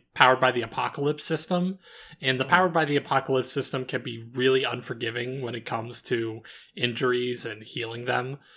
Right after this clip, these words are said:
Speaker 1: Um,
Speaker 2: Mm-hmm.
Speaker 1: that being said, as a vector for storytelling,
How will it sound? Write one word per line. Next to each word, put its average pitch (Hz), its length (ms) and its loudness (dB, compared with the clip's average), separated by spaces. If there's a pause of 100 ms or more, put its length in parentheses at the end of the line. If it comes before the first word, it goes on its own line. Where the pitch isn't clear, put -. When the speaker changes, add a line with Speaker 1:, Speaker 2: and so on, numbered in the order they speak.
(320)
Speaker 1:
Um, 110 300 4
Speaker 2:
Mm-hmm. 98 120 -10 (280)
Speaker 1:
that 202 160 6
being 240 200 -2
said, 175 500 6
as 147 180 6
a 147 60 4
vector 160 420 0
for - 200 -4
storytelling, 208 960 0